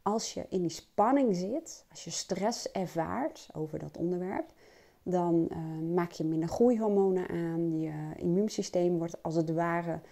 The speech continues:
min of meer op slot gezet. Niet helemaal, maar wel voor een groot deel. Dus in stress is er weinig ruimte, nauwelijks ruimte voor herstel. En voor, nou ja, die groeihormonen die zorgen dat je cellen continu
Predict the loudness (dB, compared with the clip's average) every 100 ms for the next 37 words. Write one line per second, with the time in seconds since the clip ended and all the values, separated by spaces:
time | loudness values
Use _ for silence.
0 | -20 -20 _ 2 4 4 0 -2 0 0
1 | 0 -4 -4 0 2 2 -2 -4 -2 -2
2 | 0 0 -2 -2 -2 -4 -4 -4 -4 -2
3 | -2 0 0 -2 -6 -20 -20 -20 -16 -6
4 | -4 2 4 4 0 0 6 6 4 0
5 | -6 -12 _ _ _ _ -2 2 4 6
6 | 8 8 6 4 6 6 6 2 -2 -4
7 | _ _ _ _ _ -2 0 2 2 2
8 | -2 -2 -2 -2 -2 -6 -8 _ _ _
9 | -10 -4 -4 -4 -10 -10 -8 -6 -8 -6
10 | -6 -6 -12 -16 _ _ _ _ _ -6
11 | -4 -2 -2 -2 -4 -4 -4 -4 -8 0
12 | 0 2 2 0 0 -2 -2 -2 -2 -4
13 | -6 -8 -6 -6 -6 -4 -4 -2 -2 0
14 | -4